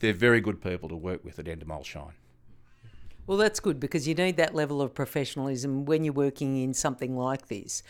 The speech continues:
Speaker 2: Has it impressed you that they've got that level of professionalism? 'Cause it's not always there in television production companies.
Speaker 1: Right. Well, you'd know more than me, but yeah, I've found them, uh, brilliant from day one.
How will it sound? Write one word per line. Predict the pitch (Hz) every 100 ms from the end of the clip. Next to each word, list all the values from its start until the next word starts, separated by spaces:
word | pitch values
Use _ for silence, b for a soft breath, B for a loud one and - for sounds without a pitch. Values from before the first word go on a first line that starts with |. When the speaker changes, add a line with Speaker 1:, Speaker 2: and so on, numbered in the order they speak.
| B B
Speaker 2:
Has | 180 175
it | 170
impressed | 170 - 180 - -
you | 147 151 151
that | 139 147 - _ 143
they've | 160 147 -
got | 143 -
that | 180 -
level | 180 175
of | 165
professionalism? | - 165 170 156 170 165 175 254
'Cause | 269 170
it's | 170 -
not | 214 262
always | 214 170 139
there | 147 139 117 185 247 B B B B
in | 165 160
television | 147 147 135 131 131 117
production | 143 123 - - 110
companies. | 123 117 120 95 82 - - - - - - -
Speaker 1:
Right. | 107 95 90
Well, | 98
you'd | 110 101
know | 92 92 -
more | 110 104
than | 92 98
me, | 101
but | 90 92
yeah, | 98 101
I've | 107
found | - 101 95
them, | 90 85 -
uh, | 92 90
brilliant | 87 98 -
from | - 85
day | 92 87
one. | 87 82